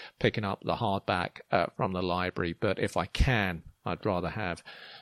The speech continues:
uh, the paperback. And, uh, I enjoyed that, though. I think that it's the third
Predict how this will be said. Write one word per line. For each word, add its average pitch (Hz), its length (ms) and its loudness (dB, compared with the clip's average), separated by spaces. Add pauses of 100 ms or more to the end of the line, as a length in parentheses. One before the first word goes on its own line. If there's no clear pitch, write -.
(120)
uh, 104 220 2
the 101 140 0
paperback. - 880 0 (540)
And, 95 520 -4
uh, 127 80 2
I 180 120 6
enjoyed 170 320 12
that, 104 220 6
though. 117 300 10 (140)
I 120 100 6
think 147 420 2 (120)
that 123 440 6 (460)
it's - 140 2
the 113 120 4
third 139 580 12